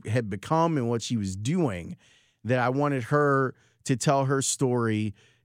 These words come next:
to, to my class. I thought that it would be valuable for the students at DePaul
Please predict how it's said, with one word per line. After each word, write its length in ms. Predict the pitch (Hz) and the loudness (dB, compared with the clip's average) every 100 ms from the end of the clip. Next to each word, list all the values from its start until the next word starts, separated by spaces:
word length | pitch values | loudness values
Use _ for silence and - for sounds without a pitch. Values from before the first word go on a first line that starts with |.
| - | -4
to, 340 | 147 135 117 | 0 2 2
to 160 | 110 127 | 0 0
my 220 | 123 113 | 2 0
class. 420 | - 185 147 98 | 2 2 2 0
I 60 | 113 | -2
thought 200 | 131 120 | 0 2
that 60 | 123 | 2
it 40 | |
would 280 | 117 113 101 | 0 0 -2
be 140 | 110 | -2
valuable 640 | 101 123 131 127 110 107 101 | 2 4 4 2 0 -2 -2
for 140 | 113 | -2
the 60 | 101 | -4
students 400 | - 117 113 120 | -2 -2 -2 -2
at 120 | 92 | -6
DePaul 520 | 98 151 156 123 | -2 0 2 2